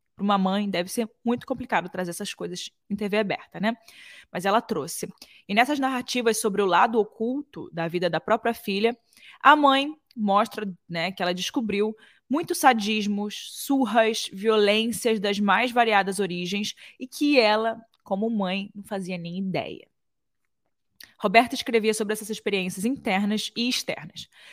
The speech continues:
principalmente através de cartas, que num primeiro momento pareciam ter sido escritas pra ela mesma, mas que no final das contas acabaram se tornando provas muito sérias de uma realidade que ninguém imaginava que existia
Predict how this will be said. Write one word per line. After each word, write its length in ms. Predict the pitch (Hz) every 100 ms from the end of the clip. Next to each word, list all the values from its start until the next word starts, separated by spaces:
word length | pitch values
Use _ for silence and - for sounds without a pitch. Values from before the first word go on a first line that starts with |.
| - -
principalmente 560 | 349 359 - 285 262 254
através 420 | 233 202 196 202
de 80 | 247
cartas, 600 | 214 135 147 - - - - _
que 100 | -
num 160 | 247 277
primeiro 420 | 269 254 233 285
momento 440 | 285 226 214 226 -
pareciam 480 | 220 220 - 285
ter 340 | 330 294 269 233
sido 180 | 277 302
escritas 480 | - 233 269 311
pra 160 | - 190
ela 160 | 196 196
mesma, 360 | 165 - - - _ _ _ -
mas 340 | 247 285 294
que 80 | 285
no 100 | 269
final 240 | 269 240
das 200 | 247 262
contas 540 | - 247 247 247 247 -
acabaram 480 | - - 214 190 208
se 120 | 202
tornando 320 | 214 196 208
provas 500 | 214 202 190 196 208 196
muito 560 | 190 202 233 349 -
sérias 600 | - 220 165 156 - - _ _ _ -
de 120 | 180
uma 100 | 170
realidade 500 | 170 180 170 165 180
que 80 | 214
ninguém 500 | 220 202 175 185 208
imaginava 640 | 220 196 175 180 160 160
que 120 | 165 180
existia 580 | 202 - - 180 175